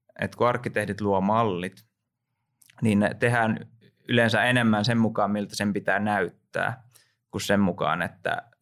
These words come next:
sillä pystyisi näitä energiasimulaatioita esimerkiksi käyttää. Semmoisia hankkeita on, jossa on, on onnistuttu luomaan semmoinen arkkitehdin malli, joka on pystytty tuomaan, äh, lähes suoraan energiasimulaatiomalliksi.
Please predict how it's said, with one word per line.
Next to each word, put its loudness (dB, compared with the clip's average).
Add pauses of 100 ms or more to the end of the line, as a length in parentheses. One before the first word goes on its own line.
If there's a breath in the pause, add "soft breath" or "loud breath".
(100)
sillä 0
pystyisi -6
näitä -2
energiasimulaatioita -6
esimerkiksi -10
käyttää. -8 (880 soft breath)
Semmoisia 2 (340)
hankkeita 2
on, 2
jossa -2
on, 2
on 0
onnistuttu 0
luomaan 4
semmoinen -2
arkkitehdin -4
malli, 0 (120)
joka -2
on -4
pystytty -8
tuomaan, 0
äh, -20
lähes -2
suoraan -2
energiasimulaatiomalliksi. -4